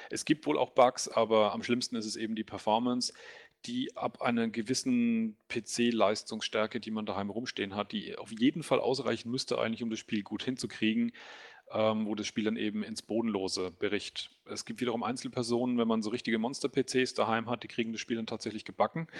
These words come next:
Da, da läuft es dann auch tatsächlich. Aber sobald man eben über so eine gewisse Grenze die unterschreitet, dann wird's wirklich, wirklich furchtbar. Da gibt's, ähm, krasse Videos auf YouTube.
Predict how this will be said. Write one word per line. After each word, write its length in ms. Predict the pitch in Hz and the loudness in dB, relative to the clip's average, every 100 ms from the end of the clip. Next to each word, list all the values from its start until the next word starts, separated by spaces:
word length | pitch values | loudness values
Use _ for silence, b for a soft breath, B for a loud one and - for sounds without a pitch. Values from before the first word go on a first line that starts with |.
| B - B B B | B -16 B B B
Da, 240 | - - 104 | -6 -6 -2
da 100 | 104 | 2
läuft 260 | 101 131 | 2 2
es 100 | 139 | 0
dann 100 | - | -2
auch 80 | 139 | -4
tatsächlich. 600 | - 127 - 131 147 - b b b b | -2 -2 0 0 -2 -4 b b b b
Aber 160 | - 113 | -2 0
sobald 320 | 113 113 117 | 2 4 6
man 100 | 123 | 4
eben 240 | 113 117 117 | 2 0 0
über 140 | 110 | -2
so 100 | 113 | -2
eine 100 | 110 | 0
gewisse 300 | 107 113 120 | 0 0 0
Grenze 400 | 104 107 120 117 | 2 2 0 -2
die 140 | 110 | -4
unterschreitet, 800 | 120 127 117 - 98 104 107 - | -6 -6 -8 2 4 4 -4 -4
dann 120 | 104 95 | -4 -4
wird's 300 | 95 - - | -6 -6 -6
wirklich, 320 | 101 98 - | -8 -8 -6
wirklich 260 | 95 95 | -6 -6
furchtbar. 400 | - 113 - 107 | -6 -6 -2 0
Da 80 | 104 | 2
gibt's, 320 | 98 95 - - | 0 -6 -6 -6
ähm, 240 | 104 101 | -4 -6
krasse 340 | 98 - 98 104 | -4 -4 -4 -4
Videos 280 | 107 104 104 | -4 -4 -6
auf 80 | |
YouTube. 420 | 95 110 - 113 | -4 -4 0 0